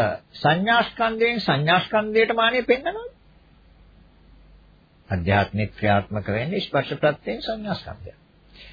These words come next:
බාහිර එක්කෙනාගේ ස්පර්ශ ප්‍රත්‍යයෙන් සංඥාස්කන්ධයක්. දැන් එතකොට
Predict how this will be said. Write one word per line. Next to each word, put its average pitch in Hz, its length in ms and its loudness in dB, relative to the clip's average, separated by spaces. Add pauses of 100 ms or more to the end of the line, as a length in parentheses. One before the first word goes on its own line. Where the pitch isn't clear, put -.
(280)
බාහිර 135 460 6 (360)
එක්කෙනාගේ 180 840 2 (360)
ස්පර්ශ - 420 2
ප්‍රත්‍යයෙන් 214 580 0
සංඥාස්කන්ධයක්. 104 840 -4 (1700)
දැන් 170 120 -2
එතකොට 160 240 0